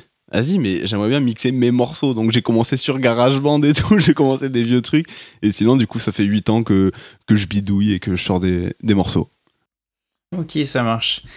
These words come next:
Speaker 2: C'est, euh, attends, les Hercules, c'est les, c'est la, la petite, euh, toute petite, petite, euh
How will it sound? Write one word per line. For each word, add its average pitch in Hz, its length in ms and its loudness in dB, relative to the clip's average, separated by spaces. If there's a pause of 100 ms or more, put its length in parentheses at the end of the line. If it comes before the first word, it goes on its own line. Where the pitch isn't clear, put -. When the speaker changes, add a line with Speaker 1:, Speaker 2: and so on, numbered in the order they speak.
(140)
Speaker 2:
C'est, 123 320 0
euh, 120 160 4
attends, 131 220 2
les 120 120 2
Hercules, 127 340 0
c'est 123 160 0
les, 110 240 2
c'est 123 160 0
la, 110 440 0
la 113 220 -2
petite, - 400 -6
euh, 117 180 0
toute - 200 -16
petite, 147 280 -4
petite, 160 380 -4
euh 127 320 2